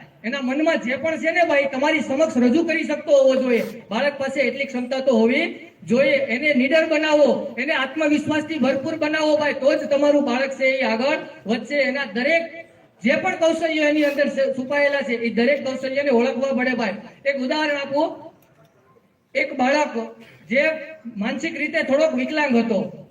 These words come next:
એ શાળાએ ભણવા જાય છે, બરોબર? એટલે એને શાળાના આચાર્ય એના માતાને બોલાવે છે, એના ફાધર છે એ એક્સપાયર થઈ ગયેલા હોય છે, એટલે એની માતાને બોલાવે છે ને એમ કહે છે, ભાઈ,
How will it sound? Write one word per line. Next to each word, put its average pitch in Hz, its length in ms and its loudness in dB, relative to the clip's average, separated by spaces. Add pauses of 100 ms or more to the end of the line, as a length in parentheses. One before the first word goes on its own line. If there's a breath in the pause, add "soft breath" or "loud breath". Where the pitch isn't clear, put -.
(400)
એ 226 80 -4
શાળાએ 262 360 2
ભણવા 254 320 4
જાય 247 200 4
છે, 226 100 0
બરોબર? 277 360 4
એટલે 269 180 0
એને 269 440 0
શાળાના 247 440 -4
આચાર્ય 262 640 -4 (240 loud breath)
એના 240 160 -4
માતાને 240 380 -4
બોલાવે 254 340 -4
છે, 240 80 -10
એના 226 140 -6
ફાધર 214 300 -4
છે 240 120 -8
એ 233 140 -2
એક્સપાયર 226 300 -6
થઈ 240 140 0
ગયેલા 226 200 2
હોય 220 100 4
છે, 214 100 0
એટલે 226 140 0
એની 233 80 0
માતાને 220 380 -4
બોલાવે 262 300 -4
છે 247 100 -10
ને 240 80 -6
એમ 254 100 -8
કહે 269 100 -4
છે, 277 160 -4
ભાઈ, 233 140 -4